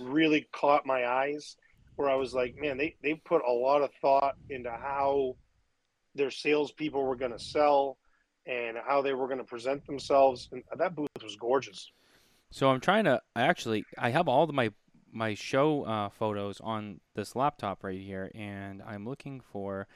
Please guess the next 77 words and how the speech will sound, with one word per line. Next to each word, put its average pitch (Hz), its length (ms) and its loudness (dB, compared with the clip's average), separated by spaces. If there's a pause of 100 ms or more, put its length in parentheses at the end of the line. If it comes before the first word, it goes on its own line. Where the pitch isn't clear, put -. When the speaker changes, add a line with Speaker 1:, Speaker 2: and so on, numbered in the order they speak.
(580)
Speaker 2:
I'm 120 120 -2
trying 160 220 6
to 143 80 2
see, 127 520 4
Nicole 117 300 0
will 131 100 4
get 120 140 0
mad 117 300 2
that 104 100 -6
I'm 104 80 -8
trying 117 220 -2
to 107 80 -4
do 113 160 -4
this 107 180 -4
for - 80 -18
the 104 80 -8
first - 240 -6
time 110 160 -8
on 104 80 -4
my 101 180 -6
own. 101 200 -6 (400)
I'm 120 160 0
trying 151 160 4
to 143 80 4
bring 139 160 2
up 135 80 2
a 107 60 -2
photo 135 540 4
onto 113 240 -2
the 101 120 -8
screen 113 380 -6
for 104 100 -10
the 98 60 -8
show 117 360 0
'cause 107 160 -8
I 107 100 -2
have 131 200 0
photos 127 340 0
of 101 80 -6
all 104 140 -2
the 104 80 -6
booths 104 340 -10
and 135 100 -10
stuff, 151 320 0
and 107 80 -8
I'm 107 120 -4
like, 104 180 -6
"Yeah, 131 120 0
I 104 60 -4
have 117 200 -4
a 123 40 -2
photo 113 260 -2
of 98 60 -6
the 95 120 -6
Ashton 113 360 -6
booth." 92 240 -10
And 90 120 -14
it 90 60 -14 (240)
Speaker 1:
You 180 100 4
just 196 180 -4
drag 180 320 8
and 156 100 0
drop 147 300 4
it 120 60 -10
right 127 180 -2
in 120 60 -14
the 120 80 -8
middle, 117 240 -6
man. 110 300 -14
Just - 180 -16
drop 139 220 6
in 139 60 -14
the 131 60 -4
middle 127 240 -2
of 107 80 -8
the - 60 -12
screen. 117 340 -8